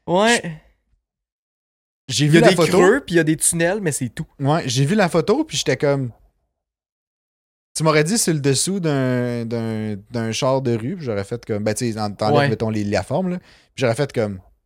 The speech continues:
Speaker 2: OK.
Speaker 1: <laughs> Ça fait du sens, il y a juste
Speaker 2: Genre,
Speaker 1: beaucoup de plastique. <laughs>
Speaker 2: Ouais, j'étais comme, crème, ils l'ont bien, ils l'ont bien fermé, tu sais, il y a pas d'eau qui va rentrer là.
Speaker 1: C'est ça.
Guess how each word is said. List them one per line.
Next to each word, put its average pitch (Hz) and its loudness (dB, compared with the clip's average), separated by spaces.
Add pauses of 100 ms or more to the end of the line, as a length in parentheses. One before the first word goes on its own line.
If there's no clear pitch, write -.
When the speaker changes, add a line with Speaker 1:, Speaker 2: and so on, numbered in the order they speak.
(360)
Speaker 2:
OK. 180 -8 (360)
Speaker 1:
<laughs> 147 0 (800)
Ça - -4
fait 151 -2
du 151 -8
sens, 135 -4
il 147 0
y - 4
a - 4
juste 143 0
Speaker 2:
Genre, 117 2
Speaker 1:
beaucoup 104 2
de - 2
plastique. 139 -2
<laughs> - -10
Speaker 2:
Ouais, 214 -2
j'étais 120 -4
comme, 123 -2
crème, 185 -2
ils 120 2
l'ont 120 2
bien, 151 0
ils 131 0
l'ont 117 0
bien 135 -4
fermé, 180 -2
tu - -6
sais, 214 -2
il 110 -2
y 107 0
a 104 0
pas 135 -2
d'eau 147 0
qui 165 -4
va 147 0
rentrer 147 -2
là. 156 0 (220)
Speaker 1:
C'est 202 -2
ça. 226 0